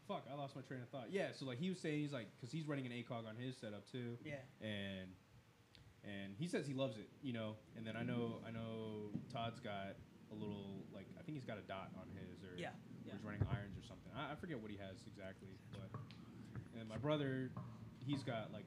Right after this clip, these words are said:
Speaker 1: a full-on, like, bolt action. He's got, like, a Mossberg Patriot, and he just, he, I think he went online and bought, like, an eighty dollar, like, Amazon optic for it, and it, like, it gets the job done, you
Speaker 2: Yeah.
Speaker 1: know. But
Speaker 2: Yeah, man, optic selection,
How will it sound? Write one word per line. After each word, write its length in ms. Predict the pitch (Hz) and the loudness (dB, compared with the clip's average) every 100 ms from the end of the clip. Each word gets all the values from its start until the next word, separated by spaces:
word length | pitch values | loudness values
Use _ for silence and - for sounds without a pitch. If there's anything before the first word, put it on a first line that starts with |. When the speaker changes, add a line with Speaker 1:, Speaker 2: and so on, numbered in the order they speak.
| - | -8
Speaker 1:
a 120 | 113 123 | -6 -2
full-on, 400 | 120 110 104 98 | 2 2 0 -2
like, 180 | 92 110 | -4 -4
bolt 200 | 107 107 | -4 -2
action. 300 | 95 - 101 95 95 | -4 -4 -6 -6 -6
He's 100 | 107 | -4
got, 120 | 110 | -2
like, 80 | 107 | -2
a 80 | 98 | -4
Mossberg 400 | 104 - 107 117 | -6 -6 -6 -4
Patriot, 460 | 110 113 131 139 - - - - - - | -2 0 0 0 -6 -16 -16 -16 -16 -8
and 220 | 107 101 | -4 0
he 100 | 113 | 0
just, 200 | 110 101 - - - - | 0 -4 -8 -16 -20 -10
he, 120 | 120 101 | -6 -4
I 20 | |
think 160 | - 127 | -4 -2
he 80 | 113 | -2
went 180 | 110 | 0
online 300 | 107 107 107 | -2 0 0
and 80 | 104 | 0
bought, 160 | 107 98 | -2 -2
like, 140 | 107 | -2
an 60 | 95 | -2
eighty 180 | 107 110 | -2 0
dollar, 280 | 101 101 101 101 | 0 -2 -2 -4
like, 200 | 95 92 - | -4 -6 -6
Amazon 520 | 104 101 98 95 92 92 - - - - - - - | -6 -6 -6 -6 -6 -10 -14 -20 -20 -20 -20 -10 -2
optic 360 | 101 - 87 110 - - | -2 -2 -10 -12 -14 -6
for 160 | 101 90 | -6 -6
it, 100 | - - - - | -8 -14 -14 -6
and 340 | 104 101 95 110 | -4 -2 -4 0
it, 220 | 180 190 170 | 2 2 4
like, 180 | 135 - | 2 0
it 80 | 240 - | -10 -8
gets 160 | 339 | -8
the 60 | - | -4
job 280 | 110 92 95 | -2 -2 -4
done, 240 | 90 117 - 110 | -6 -6 -6 -8
you 60 | 92 | -6
Speaker 2:
Yeah. 60 | |
Speaker 1:
know. 60 | 92 - - - - - - - - - - - - - | -6 -10 -18 -20 -20 -20 -20 -18 -20 -20 -20 -18 -18 -16
But 100 | 95 | -4
Speaker 2:
Yeah, 140 | 156 175 | 2 4
man, 240 | 165 156 147 | 4 2 2
optic 380 | 185 190 214 - | -2 0 -2 0
selection, 640 | 165 160 151 156 135 | 0 0 0 -4 -4